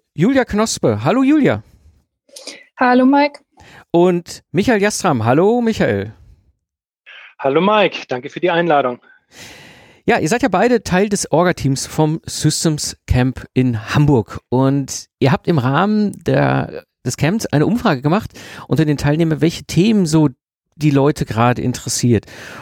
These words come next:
Speaker 1: Und einfach mal die Frage an die Julia, welche Themen sind dabei rausgekommen?
Speaker 2: Ja, also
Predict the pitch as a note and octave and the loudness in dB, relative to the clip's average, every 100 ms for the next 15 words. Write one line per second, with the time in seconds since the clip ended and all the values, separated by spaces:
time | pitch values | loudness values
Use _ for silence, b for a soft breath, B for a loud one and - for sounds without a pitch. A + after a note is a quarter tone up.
0 | B C3+ C#3 C3+ E3 F#3 F3+ D3+ - D3+ | B 0 0 0 -2 0 0 -2 -2 -2
1 | F#3 D#3 C#3+ C3 E3 F#3 F3 B B B | 0 -2 -2 -2 0 2 0 B B B
2 | B B B B A#2 A#3+ - G#3 G#3 F3+ | B B B B 0 0 2 2 2 0
3 | F3+ D3+ C#3 B2+ - A2 A#3+ - - F#2 | 0 2 0 -2 -2 0 0 -2 -2 -6
4 | F2+ b b b b _ _ _ _ _ | -8 b b b b _ _ _ _ _
5 | _ _ _ B B B B _ - A3 | _ _ _ B B B B _ 0 2
6 | A3 G3 A3+ - A#3 A3+ G#3+ G#3 | 2 0 -4 -4 0 2 0 -2